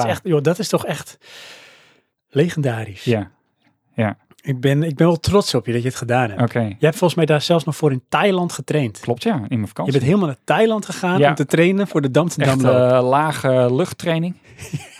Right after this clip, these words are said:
Speaker 2: Ja, je had heel lage
Speaker 1: Echt,
Speaker 2: lucht.
Speaker 1: eh, heel weinig lucht kreeg ik.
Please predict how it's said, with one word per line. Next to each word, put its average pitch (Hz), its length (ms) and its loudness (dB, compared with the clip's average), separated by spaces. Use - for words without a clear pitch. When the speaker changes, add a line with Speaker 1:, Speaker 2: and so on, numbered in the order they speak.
Speaker 2:
Ja, 220 120 -2
je - 220 -14
had 160 100 4
heel 156 280 6
lage 135 260 -2
Speaker 1:
Echt, 131 100 0
Speaker 2:
lucht. 127 120 -4
Speaker 1:
eh, 131 120 4
heel 135 320 4
weinig 143 260 2
lucht - 520 -2
kreeg 143 300 -2
ik. - 340 -10